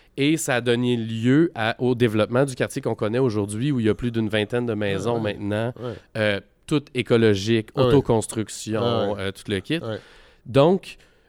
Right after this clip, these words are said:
Speaker 1: nous, le plan à vingt-six ans avec ma copine, c'était de partir de Montréal, se trouver une maison de campagne, puis
Speaker 2: Ouais.
Speaker 1: s'installer,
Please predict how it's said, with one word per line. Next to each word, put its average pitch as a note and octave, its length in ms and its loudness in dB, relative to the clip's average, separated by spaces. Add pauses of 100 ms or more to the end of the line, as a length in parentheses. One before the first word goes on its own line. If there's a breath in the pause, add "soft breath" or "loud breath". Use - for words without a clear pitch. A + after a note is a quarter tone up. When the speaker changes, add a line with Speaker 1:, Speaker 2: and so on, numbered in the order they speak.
Speaker 1:
nous, D3+ 160 6
le D#3+ 140 6
plan C3 260 0
à C#3+ 140 2
vingt-six A2+ 460 -2
ans E3 200 0
avec G#2 220 -4
ma G#2 140 0
copine, D3 420 0
c'était - 220 -6
de - 40 -16
partir D#3 280 -2
de D3+ 80 2
Montréal, A2 420 0
se A#2+ 100 -4
trouver A2 300 0
une B2 80 4
maison A2+ 280 4
de B2 40 -10
campagne, B2+ 580 0
puis B2 100 -4
Speaker 2:
Ouais. G#2+ 60 -4
Speaker 1:
s'installer, A2 640 0